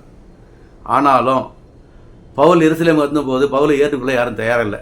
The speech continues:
அதே ஒன்பதாவது அதிகாரம் இருபத்தாறாவது வசனம் வாசினீங்கன்னாக்கா அந்த ரொம்ப எல்லா இடத்தையும் சொல்ல வருது.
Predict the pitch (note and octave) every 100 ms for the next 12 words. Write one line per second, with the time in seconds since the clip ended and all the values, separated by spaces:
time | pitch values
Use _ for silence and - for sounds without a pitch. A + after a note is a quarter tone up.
0 | - - - - - - - - - -
1 | - - - C3+ D3 C#3+ D#3 C#3+ C#3 C#3+
2 | C#3 D#3 C#3 B2+ A#2+ A#2+ C3 B2+ A#2 G#2+
3 | C3+ D#3 - - - A#2 A#2 A#2+ B2+ A#2
4 | A#2+ G#2+ A2 A2+ B2 A2 G2+